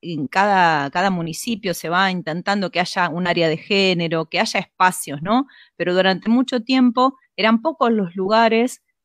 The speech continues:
eh, en los cuales se podía estar, eh, reflexionando, pensando y, y pensando, digamos, cómo se piensa esa mujer o esa feminidad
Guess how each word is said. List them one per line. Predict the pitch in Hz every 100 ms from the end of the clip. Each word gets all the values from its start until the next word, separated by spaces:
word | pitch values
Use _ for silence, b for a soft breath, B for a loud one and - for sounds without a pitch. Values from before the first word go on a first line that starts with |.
| _ -
eh, | 170 170 160
en | 175
los | 175
cuales | - 220 233
se | - 185
podía | 160 202
estar, | 190 - 202 214 - -
eh, | 160 156 139 135 - _ _ _
reflexionando, | - 156 - 165 - 196 262 233 196
pensando | 165 175 - 247
y, | 233
y | 165
pensando, | - 175 180 240 254 214
digamos, | 170 160 156
cómo | - 233
se | 247 196
piensa | 233 247 226
esa | 185 - 190
mujer | 175 208 196
o |
esa | 180 160
feminidad | 175 165 160 180 208